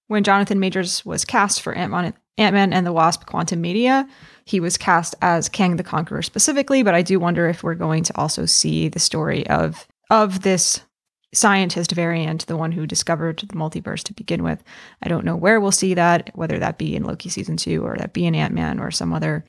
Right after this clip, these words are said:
uh, installment here, but it'd be, I, I think it would be interesting to see that character and not just in the storytelling way that we got here, but more specifically, but we'll see. I think it did work well for this episode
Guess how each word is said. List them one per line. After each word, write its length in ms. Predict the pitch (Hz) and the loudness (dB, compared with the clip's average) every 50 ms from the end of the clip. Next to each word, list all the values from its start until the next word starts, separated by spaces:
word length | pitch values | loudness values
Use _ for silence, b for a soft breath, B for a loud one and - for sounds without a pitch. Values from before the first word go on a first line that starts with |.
| _ | _
uh, 60 | 185 175 | -6 -4
installment 600 | - 208 190 160 - - 202 220 214 185 - 190 | -2 0 2 2 4 4 4 4 4 2 0 -2
here, 280 | 190 - 170 165 165 160 | -4 -4 -4 -4 -2 -2
but 260 | 165 160 156 156 b b b b b b b b | -2 -2 -2 -4 b b b b b b b b
it'd 140 | - 185 165 | -6 -4 0
be, 280 | - 196 196 190 185 - - _ | 2 2 2 2 0 -2 0 _
I, 200 | - 233 247 254 - - | 4 4 4 2 0 2
I 220 | 208 240 254 277 | 4 4 4 4
think 200 | 262 262 240 226 | 2 2 0 2
it 40 | 220 | 2
would 140 | 185 202 190 | 0 0 0
be 120 | 202 180 | -2 -4
interesting 600 | - 185 - 214 185 - - 220 226 226 214 214 214 | -4 -4 -4 -4 -4 -2 0 2 2 2 2 2 0
to 500 | - - 196 180 175 175 170 170 185 180 - _ _ _ _ _ | -2 -4 -4 -2 -2 -2 -4 -4 -6 -10 -12 _ _ _ _ _
see 360 | - - - - 220 214 214 | -6 -4 0 2 4 4 4
that 260 | 202 214 220 214 - | 4 4 2 2 0
character 500 | - - 233 226 220 - - 247 247 247 | -2 0 0 0 0 0 0 0 2 2
and 160 | 240 - 185 185 | 0 0 2 2
not 200 | 185 175 180 - | 2 2 2 0
just 280 | - 180 170 - - - | 0 -2 -2 -2 -4 -6
in 380 | - 180 175 170 165 170 175 170 - _ _ _ | -6 -4 -4 -2 -2 -4 -6 -8 -12 _ _ _
the 340 | - 170 165 160 160 170 165 - | -2 0 0 0 0 -2 -4 -2
storytelling 720 | - - - 175 165 165 170 170 - - 165 165 165 160 | -2 0 0 2 2 0 0 0 -2 -2 0 0 0 0
way 160 | 165 160 156 | 0 -2 -2
that 140 | 156 - - | -2 -4 -4
we 100 | - - | -6 -2
got 240 | - - - - - | 0 0 0 0 -2
here, 360 | - - - - 262 330 339 - | -6 -4 -2 -2 0 -2 0 0
but 280 | - 165 151 - - _ _ _ _ _ | 0 0 0 -2 -4 _ _ _ _ _
more 200 | 190 175 165 165 | -6 -6 -4 -6
specifically, 640 | - - - - - - - - - - - - | -6 -4 -4 -4 -4 -4 -6 -8 -8 -8 -8 -6
but 240 | - - - - - _ _ _ - | -2 -2 -2 -2 -4 _ _ _ 0
we'll 100 | 349 349 | 2 4
see. 200 | - 254 247 240 - _ _ _ _ _ _ _ _ _ _ 240 | 4 4 2 0 -4 _ _ _ _ _ _ _ _ _ _ 2
I 60 | 240 | 4
think 140 | 254 254 254 | 4 4 4
it 60 | 214 | 4
did 140 | 226 220 190 | 4 4 4
work 160 | 202 190 - | 2 4 4
well 160 | 196 180 175 | 4 4 4
for 120 | - 185 | 2 0
this 160 | 165 170 165 165 | 0 2 2 2
episode 540 | 165 - - - - 180 156 160 160 - | 0 0 -2 -2 -2 0 -2 -2 -2 -4